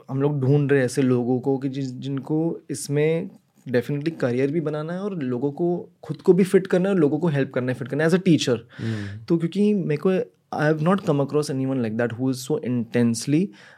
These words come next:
Speaker 1: uh, focused in teaching। Martial arts, like I said, fighting अलग हो जाता है, लेकिन किसी का, अ, फिजिकल, मेंटल, स्पिरिचुअल,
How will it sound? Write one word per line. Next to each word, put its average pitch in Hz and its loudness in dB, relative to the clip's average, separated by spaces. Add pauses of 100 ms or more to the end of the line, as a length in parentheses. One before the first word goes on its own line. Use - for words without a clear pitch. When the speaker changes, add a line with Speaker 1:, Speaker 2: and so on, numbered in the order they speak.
(120)
Speaker 1:
uh, 123 -4 (120)
focused 156 2
in 151 2
teaching। 151 -4
Martial 143 2
arts, 175 4
like 143 6
I 139 4
said, 143 2
fighting 160 6
अलग 135 6
हो 117 0
जाता 113 -2
है, 196 -4 (380)
लेकिन 180 2
किसी 180 -4
का, 190 2 (540)
अ, 123 2
फिजिकल, 156 2
मेंटल, 165 4
स्पिरिचुअल, 175 2